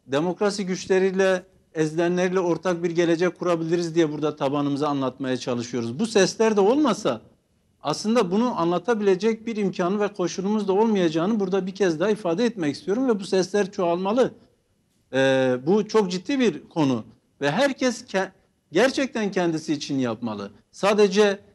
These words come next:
politik, siyasal, ideolojik görüşleri itibariyle değil, insan olarak. Yani burada yaşanan cinayetler, burada yaşanan infazlar, bütün bunlar noktasında Türkiye'nin batısında insanlar sessiz kaldığında insanlığından neler kaybedeceğini,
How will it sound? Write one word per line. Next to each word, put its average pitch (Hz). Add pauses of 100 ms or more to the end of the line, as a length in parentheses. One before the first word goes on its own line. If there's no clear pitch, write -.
(120)
politik, 175
siyasal, 190
ideolojik 180
görüşleri 185
itibariyle 170
değil, 214 (280)
insan 165
olarak. 147 (400)
Yani 180
burada 220
yaşanan 208
cinayetler, 202
burada 190
yaşanan 196
infazlar, 185 (340)
bütün 302
bunlar 208
noktasında 190 (560)
Türkiye'nin 196
batısında 190
insanlar -
sessiz 175
kaldığında 180
insanlığından 175
neler 233
kaybedeceğini, 156